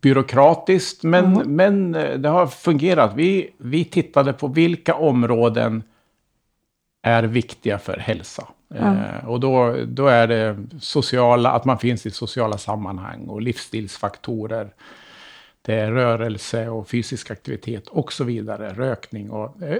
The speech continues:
Speaker 1: och sen, eh, varje område så har vi helt enkelt gjort, eh, en handlingsplan. Vad är, mäktar vi med tjugohundrafjorton,
Speaker 2: Mm.
Speaker 1: femton,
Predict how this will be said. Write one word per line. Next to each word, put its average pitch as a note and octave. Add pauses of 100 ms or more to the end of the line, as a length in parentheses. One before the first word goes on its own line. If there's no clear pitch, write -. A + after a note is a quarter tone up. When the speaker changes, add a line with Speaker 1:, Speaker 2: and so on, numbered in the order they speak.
Speaker 1:
och F#3
sen, D#3
eh, - (420)
varje D3+
område B2+
så C#3
har B2
vi A2+ (320)
helt B2+
enkelt A2+
gjort, -
eh, A2 (420)
en C#3
handlingsplan. C3 (360)
Vad D3+
är, D#3+
mäktar D#3
vi D3
med C3+ (800)
tjugohundrafjorton, A2
Speaker 2:
Mm. A3+
Speaker 1:
femton, C#3